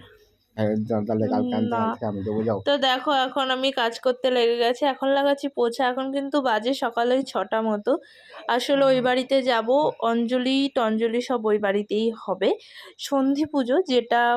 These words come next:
Speaker 2: বলছিল মা, মনে হয় দেড়টার সময় শুরু হবে। এখন আমি সঠিক জানি না কটা থেকে শুরু হবে। তো চলো, পোছাটা লাগিয়ে নেওয়া যাক।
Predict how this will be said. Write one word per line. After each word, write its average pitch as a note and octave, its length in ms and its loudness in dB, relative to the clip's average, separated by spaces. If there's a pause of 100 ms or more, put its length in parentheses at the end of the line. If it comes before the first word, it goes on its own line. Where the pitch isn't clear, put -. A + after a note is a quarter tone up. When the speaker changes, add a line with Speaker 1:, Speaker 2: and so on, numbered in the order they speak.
Speaker 2:
বলছিল A#3 460 0 (120)
মা, A#3 240 0
মনে A3 240 2
হয় C#4+ 240 0 (100)
দেড়টার A#3 520 0
সময় B3+ 260 -2
শুরু A#3 320 -2
হবে। G#3+ 280 2
এখন B3+ 300 0
আমি C4 120 -2
সঠিক B3 400 -2
জানি A3 280 0
না A3+ 160 2 (540)
কটা A#3+ 260 2
থেকে B3+ 300 -2
শুরু A#3 300 -2
হবে। G3 320 0
তো B3 220 0
চলো, B3 340 2
পোছাটা A#3 480 0
লাগিয়ে A3 360 0
নেওয়া A#3 300 0
যাক। B3 220 0